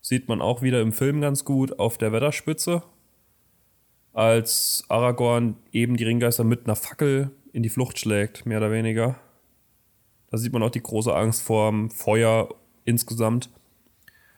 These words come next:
Und ein weiteres kleines Ding zu merken ist, dass eben von den neun Nazguls nur zwei namentlich erwähnt werden. Zum einen eben der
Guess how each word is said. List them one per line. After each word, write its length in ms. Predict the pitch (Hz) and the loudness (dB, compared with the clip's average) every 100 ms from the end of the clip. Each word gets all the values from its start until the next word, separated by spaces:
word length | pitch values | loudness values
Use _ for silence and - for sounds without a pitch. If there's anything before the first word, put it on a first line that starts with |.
| _ _ _ | _ _ _
Und 320 | - 113 117 | -2 0 2
ein 180 | 117 113 | 2 2
weiteres 720 | 113 120 139 131 131 127 - | 2 2 2 0 2 0 -2
kleines 840 | - 127 120 120 123 123 123 123 - | -2 2 2 2 0 0 -2 -4 -2
Ding 180 | 127 127 | 0 0
zu 140 | 127 | 0
merken 380 | 120 117 120 117 | 0 0 0 -2
ist, 180 | 117 117 | -2 0
dass 260 | 113 - | -2 -2
eben 360 | 117 117 117 110 | -2 0 0 0
von 180 | 117 113 | 0 0
den 240 | 110 110 | 0 2
neun 560 | 107 110 127 139 143 139 _ _ _ _ _ | 2 2 2 0 -2 -4 _ _ _ _ _
Nazguls 560 | 120 117 - 139 131 - | 0 0 0 0 0 2
nur 120 | 120 | 0
zwei 340 | - 110 107 120 | 0 0 2 4
namentlich 420 | 113 120 123 117 | 2 2 0 0
erwähnt 380 | 107 107 123 139 | 2 2 0 0
werden. 240 | 131 127 | 0 0
Zum 160 | 127 85 | 0 0
einen 240 | 110 117 | 0 0
eben 260 | 107 117 113 | 0 0 0
der 340 | 107 107 | 0 0